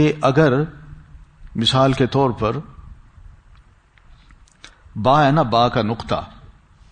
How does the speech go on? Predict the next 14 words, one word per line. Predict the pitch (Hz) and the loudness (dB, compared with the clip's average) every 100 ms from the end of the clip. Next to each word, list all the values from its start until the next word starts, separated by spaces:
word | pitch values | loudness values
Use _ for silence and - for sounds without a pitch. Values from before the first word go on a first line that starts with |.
| _ - - - | _ -20 -12 -4
وہ | 123 | 0
نیچے | 139 160 | 0 0
سے | 143 | 2
اٹھا | 151 135 139 | 2 2 0
کے | 143 | 0
اوپر | 123 135 | 0 0
لگا | 110 90 82 | 0 0 -2
دینا، | 87 85 - - - _ - - | -6 -8 -12 -16 -20 _ -20 -6
نون | 113 120 104 | 2 2 2
بنا | 85 80 - | -2 -6 -8
دینا، | - - - - - - - - - - - - - - - - - - - - - - | -10 -12 -18 -20 -20 -20 -20 -20 -20 -20 -20 -20 -20 -20 -20 -20 -20 -20 -20 -20 -20 -4
معنی | 101 98 104 | 0 2 2
بدل | 101 95 92 | 0 -2 -4
جائے | 87 | -8